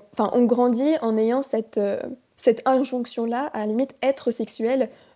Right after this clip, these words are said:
euh, dès qu'on est, euh, à peine pubère, enfin, même pas. Enfin, je me souviens quand j'étais, euh,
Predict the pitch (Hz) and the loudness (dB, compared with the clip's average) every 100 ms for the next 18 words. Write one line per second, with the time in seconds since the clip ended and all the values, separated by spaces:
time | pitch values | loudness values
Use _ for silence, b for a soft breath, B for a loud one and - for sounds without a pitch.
0 | - 208 208 202 247 247 220 214 214 220 | -4 0 0 0 -2 0 0 2 4 4
1 | 214 196 - 233 240 247 226 - 208 247 | 2 2 -2 -4 2 2 2 -2 -2 -2
2 | 262 208 208 208 254 247 220 220 202 - | -2 -6 -4 -4 -6 -4 -6 -4 -6 -4
3 | 208 226 214 202 - 208 196 | -4 -4 -4 -6 -2 -2 0